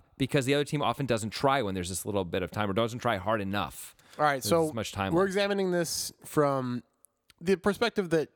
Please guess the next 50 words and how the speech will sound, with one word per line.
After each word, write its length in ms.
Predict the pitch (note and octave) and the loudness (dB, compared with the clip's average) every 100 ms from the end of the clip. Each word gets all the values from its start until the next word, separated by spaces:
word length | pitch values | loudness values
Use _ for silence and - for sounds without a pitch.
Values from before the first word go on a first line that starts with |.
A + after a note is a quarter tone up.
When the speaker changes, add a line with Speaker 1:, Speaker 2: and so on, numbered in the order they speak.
| _ - | _ 2
Speaker 2:
you 180 | E3 | 4
and 100 | D#3 | 4
I 60 | C#3+ | 2
usually 480 | C#3 C3 A#2 A#2+ A2 | 0 0 0 -2 -2
do, 240 | F#2 G2 | -2 -2
which 180 | G2 - | -2 -2
is 120 | A#2+ | -4
a 60 | A#2 | 0
very 300 | D3 D3 A#2+ | 0 0 0
analytical, 840 | B2 B2+ A#2+ A#2 A#2 A#2+ G#2+ G#2 G#2 | -2 0 0 -2 -4 -2 0 0 0
Speaker 1:
Yeah. 200 | D#2+ - - _ - | -2 -4 -18 _ -2
Speaker 2:
in-game, 560 | D3+ D3+ C3+ C3+ C3 | 0 2 0 0 -2
game 200 | B2+ B2 | -2 -4
theoretical 480 | B2 B2+ A#2 A2+ A2+ | -2 -2 0 0 -4
type 240 | A2 A2 - | -2 -4 -4
perspective. 580 | G2+ - A#2+ - F2 F#2+ | -6 -2 -4 -4 -2 -2
Speaker 1:
That's 160 | G2+ | 0
our 100 | A2 | 0
stuff. 400 | - - - - D#3 | 0 -4 -6 -8 -2
Speaker 2:
Yeah. 200 | C#3 F#2 _ _ - | 0 0 _ _ -6
So 140 | - E3+ | 0 2
maybe 180 | G3+ | 2
there's 240 | B3+ A#3 F3 | 2 0 0
a 60 | |
bigger 500 | D#3+ A#2 D3+ C#3+ C#3+ | -4 0 0 2 0
thing 320 | C3 - B2 G#2+ | -2 -2 -2 -2
at 120 | - | -4
play 200 | G#2+ F#2+ | -4 -4
here. 320 | F2 - - _ G#3 | -6 -14 -16 _ -4
Speaker 1:
Okay, 220 | G#3+ E3+ | -2 2
cool. 100 | F#3 | 2
Speaker 2:
Let's 100 | - | 2
consider 320 | E3+ E3+ C#3 | 0 0 2
that. 260 | A#2 F2 - | 0 0 -2
Let's 120 | C3+ | 0
consider 320 | G3+ G3 G3 | 0 2 2
that 100 | E3+ | 2
maybe 340 | C#3+ C3+ D3+ D#3 | 0 0 0 -2
Jack 300 | B2+ C#3 - | 2 2 2
Del 120 | D3 | 0
Rio 260 | B2+ B2 B2 | 2 2 2
is 100 | A#2+ | 2
trying 220 | - C3 A#2+ | 0 -2 -2
to 40 | |
say, 220 | - A#2 - | -2 -4 0
"I 220 | C3+ E3+ | 0 0
trust 500 | - D3 C#3+ - - - - - | 0 0 0 -2 -12 -18 -20 0
both 280 | C#3+ E3+ E3 | 2 2 2
my 280 | D#3 C3+ B2+ | 0 2 0
offense 300 | - C3 | 0 -4